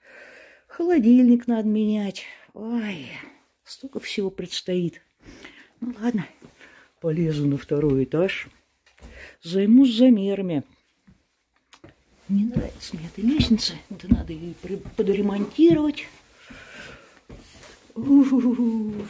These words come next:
Что тут ещё предстоит? Фанеру на полы стелить. И вот интересно, как я все эти стены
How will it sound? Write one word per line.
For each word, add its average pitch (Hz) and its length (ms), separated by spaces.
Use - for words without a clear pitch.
Что - 180
тут - 220
ещё 160 220
предстоит? 170 720
Фанеру 233 500
на 214 120
полы 214 340
стелить. 196 720
И 156 60
вот 165 160
интересно, 208 500
как - 180
я - 40
все - 140
эти - 100
стены 180 420